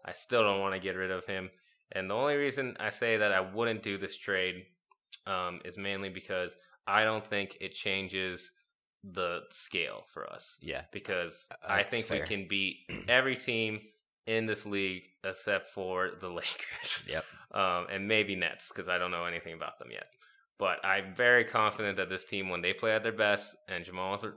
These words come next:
Speaker 1: going, and Jokic is going, and if M P J improves like he should, we should be able to compete with any teams. I think historically we always match up well with the Warriors,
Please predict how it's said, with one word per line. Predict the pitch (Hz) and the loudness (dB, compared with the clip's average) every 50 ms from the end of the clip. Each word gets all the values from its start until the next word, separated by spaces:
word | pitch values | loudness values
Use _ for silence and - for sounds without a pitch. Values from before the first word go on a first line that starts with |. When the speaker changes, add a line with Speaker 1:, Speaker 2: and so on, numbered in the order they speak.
| 95 - | -8 -4
Speaker 1:
going, | - 101 95 95 95 92 92 92 90 - - | -2 0 0 2 0 0 -2 -2 -6 -8 -8
and | 92 87 85 82 82 82 - - | -8 -8 -6 -6 -8 -12 -12 -8
Jokic | 95 98 95 92 - 95 - | -4 -4 -4 -4 -4 -8 -12
is | - - | -10 -6
going, | - 95 95 92 90 90 85 | -4 -2 0 0 0 -2 -4
and | 80 82 | -6 -6
if | 82 78 90 | -6 -6 -4
M | 92 95 | -4 -4
P | - 104 92 | -4 -4 -2
J | 101 101 98 98 95 | 0 0 2 2 2
improves | 95 95 - 92 95 92 - 92 | 0 -2 -4 -6 -6 -4 -4 -4
like | 87 87 | -4 -4
he | 107 101 | -4 -8
should, | - - 95 92 90 87 87 - - - - - _ _ _ - | -6 -4 -2 0 0 0 -2 -6 -12 -20 -20 -20 _ _ _ -12
we | 90 92 90 90 | -8 -6 -6 -4
should | - 101 92 | -4 -4 -2
be | 92 98 98 | 2 2 2
able | 98 95 95 | 2 2 -2
to | - | -6
compete | 98 98 - 101 95 | -6 -6 -6 -4 -4
with | 92 87 98 | -4 -2 -2
any | 92 98 95 | -4 -4 -4
teams. | - - 95 92 92 92 90 85 - - - | -6 -6 -4 -4 -4 -6 -8 -10 -14 -12 -8
I | - 90 90 90 85 - _ - _ - - _ _ _ _ _ - - _ - | -4 -4 -4 -4 -6 -10 _ -20 _ -20 -20 _ _ _ _ _ -20 -12 _ -2
think | 113 101 95 - - - - | -2 -2 -2 -4 -8 -12 -8
historically | - 92 - - 123 120 120 120 117 - 117 110 107 | -8 -6 -4 0 2 4 4 4 4 2 0 -2 0
we | 101 | 0
always | 95 98 98 101 104 98 104 | 0 2 2 2 0 0 0
match | 98 98 98 - | 0 0 0 2
up | 104 95 - - | 0 -2 0 0
well | 98 98 95 95 | 2 4 4 4
with | 92 - | 2 0
the | - 98 | -4 -6
Warriors, | 92 92 92 92 92 92 90 90 87 | -4 0 0 0 2 0 0 -2 -4